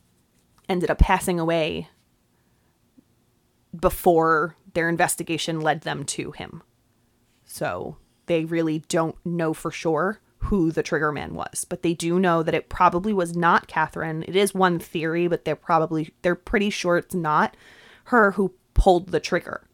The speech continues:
But through the investigation, they found that Catherine had probably hired someone to murder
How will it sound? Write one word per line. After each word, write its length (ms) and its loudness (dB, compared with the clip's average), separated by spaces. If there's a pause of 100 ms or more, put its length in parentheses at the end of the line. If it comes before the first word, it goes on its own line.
(1400)
But 400 4
through 260 -4
the 120 0
investigation, 680 0
they 120 0
found 460 -2
that 340 -2
Catherine 680 -6
had 500 0
probably 500 0
hired 500 -2
someone 420 -6
to 140 -4
murder 400 -4